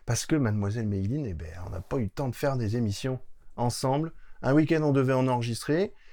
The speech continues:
Et puis, ben, comme on les enregistre à peu près par quatre, euh, là, on n'a pas eu trop le temps. Donc, on s'excuse du, du délai. Et puis, il y a une semaine où mademoiselle Mayline aussi, elle n'a pas été très sage, donc elle a été punie. Il n'y a pas eu d'enregistrement.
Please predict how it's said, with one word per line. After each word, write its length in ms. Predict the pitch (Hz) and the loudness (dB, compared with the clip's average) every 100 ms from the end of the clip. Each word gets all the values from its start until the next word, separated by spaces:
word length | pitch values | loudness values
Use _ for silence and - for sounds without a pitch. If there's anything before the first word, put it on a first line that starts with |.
| - - _ - - | -20 -20 _ -12 -4
Et 100 | 104 | -4
puis, 180 | - | -2
ben, 160 | 101 98 | 0 0
comme 140 | 135 127 | 0 0
on 60 | |
les 160 | 117 113 | 0 0
enregistre 320 | 110 120 - | -2 -4 -6
à 40 | |
peu 100 | 98 | -6
près 180 | 98 101 | -6 -6
par 220 | 95 - - | -6 -6 -2
quatre, 500 | 147 - - - - - - | -2 -2 -10 -16 -20 -14 -8
euh, 520 | 92 92 90 87 87 | -6 -4 -4 -6 -6
là, 100 | 101 | -6
on 60 | 107 | -6
n'a 120 | 87 | -6
pas 160 | - | -4
eu 100 | 113 | -4
trop 180 | 110 - | -6 -6
le 80 | 90 | -6
temps. 200 | - - - - - - - | -8 -12 -14 -20 -20 -18 -8
Donc, 180 | 85 165 | -2 -2
on 60 | |
s'excuse 680 | 170 175 - - 170 170 151 | 2 0 0 0 2 4 4
du, 340 | 120 120 113 | 2 4 2
du 160 | 110 110 | 2 2
délai. 300 | 104 123 196 - | 4 4 4 2
Et 60 | |
puis, 120 | 165 | 2
il 40 | 208 | 2
y 20 | |
a 40 | |
une 140 | 214 214 | 2 2
semaine 380 | - 214 233 214 | 2 2 2 0
où 80 | |
mademoiselle 500 | 202 190 180 175 170 | 0 -2 -2 -2 -2
Mayline 420 | 165 160 156 185 170 | -2 -4 -4 -4 -6
aussi, 220 | 156 175 | -6 -6
elle 80 | 160 | -6
n'a 60 | |
pas 160 | 139 139 | -6 -6
été 160 | 139 - | -8 -10
très 180 | - | -8
sage, 300 | 127 139 151 | -6 -4 -4
donc 200 | 131 123 120 | -4 -6 -2
elle 80 | |
a 40 | 113 | -2
été 200 | 107 107 | -2 -6
punie. 520 | - 98 92 - - - - - - | -4 -4 -4 -8 -16 -20 -20 -20 -8
Il 40 | - | -4
n'y 40 | |
a 40 | |
pas 100 | 107 | 0
eu 60 | 107 | 0
d'enregistrement. 600 | 98 87 98 - 90 80 | 0 -2 -6 -6 -8 -8